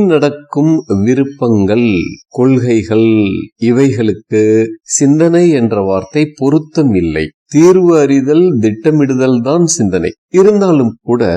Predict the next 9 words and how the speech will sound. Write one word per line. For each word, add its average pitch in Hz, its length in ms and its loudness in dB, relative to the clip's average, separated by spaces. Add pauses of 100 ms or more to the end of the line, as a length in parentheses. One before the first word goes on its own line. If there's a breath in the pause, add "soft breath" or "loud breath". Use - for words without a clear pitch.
(180)
பேச்சு 202 440 0
வழக்கில் 104 760 -2
நாம் 104 380 -2
விருப்பங்களையும் 117 1000 0
கூட 113 300 -2
சிந்தனைகள் 101 640 -2
என்று 95 420 -2
பேசிக்கொண்டு 143 760 -2
இருக்கிறோம். 110 640 -4